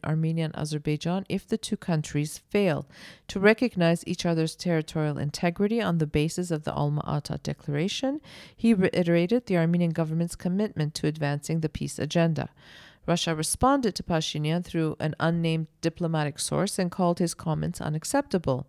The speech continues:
and claimed that the West is trying to remove Russia from the region.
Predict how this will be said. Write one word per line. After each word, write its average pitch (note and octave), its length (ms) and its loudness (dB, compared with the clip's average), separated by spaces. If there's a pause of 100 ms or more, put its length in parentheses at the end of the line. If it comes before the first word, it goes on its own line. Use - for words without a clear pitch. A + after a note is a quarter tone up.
and A3 160 2
claimed F3+ 320 2
that F3+ 160 0
the G3 80 2
West D#3 340 0
is F3 120 -2
trying D#3+ 300 0
to - 140 -4
remove F#3+ 480 2
Russia D#3+ 360 2
from D3+ 240 -2
the D3 100 -2
region. D3+ 540 0